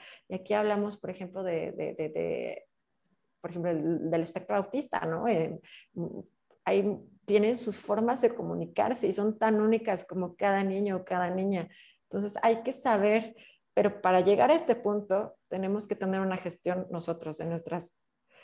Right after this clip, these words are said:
emociones, aparecen, y entonces aparecen y, y, y aprender a gestionarlas, porque ya somos adultos y adultas y nuestro trabajo es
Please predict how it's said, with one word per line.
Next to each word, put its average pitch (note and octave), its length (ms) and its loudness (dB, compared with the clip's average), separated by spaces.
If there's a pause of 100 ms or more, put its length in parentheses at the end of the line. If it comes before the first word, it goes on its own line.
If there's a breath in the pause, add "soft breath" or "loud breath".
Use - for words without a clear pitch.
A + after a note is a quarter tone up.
(260 soft breath)
emociones, A#3 920 2 (320)
aparecen, G#3+ 680 0 (400)
y F#3 100 -2
entonces F3+ 280 -4
aparecen A3 500 0
y, F#3 160 0
y, - 280 -4 (100)
y F3+ 80 -4
aprender F3+ 380 0
a G3+ 60 0
gestionarlas, D3+ 580 -6
porque - 240 0
ya G#3+ 100 6
somos A3+ 300 0
adultos F#3+ 420 -2
y - 20 -2
adultas E3 460 0
y F#3+ 80 -2
nuestro F3 240 -2
trabajo F3+ 380 2
es A3 260 -4